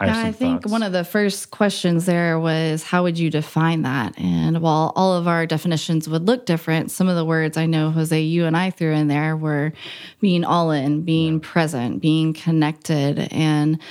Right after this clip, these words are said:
Speaker 2: so for us to hear this content a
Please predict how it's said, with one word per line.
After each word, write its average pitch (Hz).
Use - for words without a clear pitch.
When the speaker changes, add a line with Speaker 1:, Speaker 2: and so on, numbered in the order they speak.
Speaker 2:
so 175
for 165
us 233
to 196
hear 185
this 175
content 170
a 156